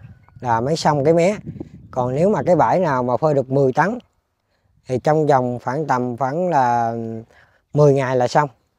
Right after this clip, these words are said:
Mình tranh thủ mình chặt rồi phơi, phơi xong rồi gom, gom xong là phơi lại. Ở, à, xong lại, xong lại mình mới xử lý. Rồi đem ra phơi một nắng, hai nắng nữa là khô. Lúc đó mình túm đầu,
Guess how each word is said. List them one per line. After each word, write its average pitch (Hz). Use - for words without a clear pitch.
Mình 123
tranh 143
thủ 127
mình 156
chặt -
rồi 117
phơi, 147
phơi 139
xong 135
rồi 123
gom, 135
gom 135
xong 143
là 120
phơi 127
lại. 101
Ở, 135
à, 131
xong 143
lại, 104
xong 135
lại 120
mình 110
mới 135
xử 117
lý. 156
Rồi 117
đem 131
ra 139
phơi 139
một 120
nắng, 143
hai 180
nắng 143
nữa 156
là 123
khô. 139
Lúc 147
đó 170
mình 151
túm 175
đầu, 117